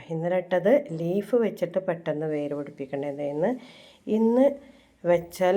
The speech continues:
നമ്മളൊരു ചെറിയ പീസ് വെച്ചാൽ ഒറ്റ പീസും ചീഞ്ഞു പോവില്ല, ഒറ്റ കട്ടിങ്സ് ചീഞ്ഞു പോവില്ല. ഇന്ന് അങ്ങനത്തെ ഒരു വീഡിയോ ആണ് നിങ്ങൾക്ക് പരിചയപ്പെടുത്തുന്നത്. കണ്ടില്ലേ, ഇതിൻ്റെ അടിയിലും നടുവിലൊക്കെ വരുന്ന ചെറിയ കട്ടിങ്സ്,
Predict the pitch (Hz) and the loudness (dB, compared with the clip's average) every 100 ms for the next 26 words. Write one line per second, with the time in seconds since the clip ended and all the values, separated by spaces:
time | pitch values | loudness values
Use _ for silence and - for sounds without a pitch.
0 | 208 185 185 226 294 - - _ _ _ | 4 6 6 6 4 0 -16 _ _ _
1 | - 196 214 240 247 214 180 - 208 190 | 0 2 4 4 4 0 -2 -2 0 4
2 | 170 170 - 170 170 175 277 - - 165 | 2 0 -2 2 2 2 2 0 -6 -12
3 | - 196 180 160 156 208 226 - 226 214 | -2 -2 0 -4 -4 -4 -4 -2 0 0
4 | 202 147 135 131 135 - 170 - 208 208 | 0 -2 -4 -4 -8 -10 -14 -4 -2 0
5 | 170 165 160 160 - - 175 165 151 139 | -2 -2 -4 -6 -14 -8 -4 -4 -4 -6
6 | 127 127 151 - _ _ - - 175 208 | -8 -8 -14 -16 _ _ -18 -6 -2 -2
7 | 254 165 165 165 170 180 170 151 156 147 | -2 -2 -2 0 0 0 0 -4 -4 -4
8 | 160 214 175 156 165 165 202 202 175 156 | -2 0 -2 -4 -4 -2 -2 -2 -4 -4
9 | 135 - 151 143 151 - - _ _ 214 | -8 -8 -10 -8 -12 -14 -20 _ _ -4
10 | 214 175 151 143 175 185 185 170 170 170 | -2 0 -2 -2 -4 0 0 0 0 -2
11 | 180 190 - - _ _ _ - 160 151 | 2 0 0 -10 _ _ _ -2 0 0
12 | 156 170 180 175 - 190 175 156 151 156 | 0 2 0 -2 -2 0 0 -2 -2 -2
13 | 247 254 - - 208 220 233 226 233 247 | -2 -4 -12 -10 -6 -4 -4 -4 0 0
14 | 247 247 165 - 160 156 - 180 | 0 -2 -10 -8 -8 -8 -10 -10